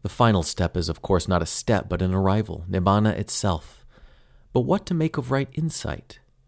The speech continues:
Right insight is clear seeing into the true nature of things. Like the other steps,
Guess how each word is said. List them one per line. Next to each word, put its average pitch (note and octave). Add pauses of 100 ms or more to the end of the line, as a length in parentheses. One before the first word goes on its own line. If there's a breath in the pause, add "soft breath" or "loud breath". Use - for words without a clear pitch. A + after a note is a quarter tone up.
(880)
Right A#2+
insight D3
is F#2+
clear C#3
seeing G#2+
into G#2+
the G#2+
true -
nature C#3+
of D#2
things. D#2+ (720)
Like -
the F2
other F2
steps, -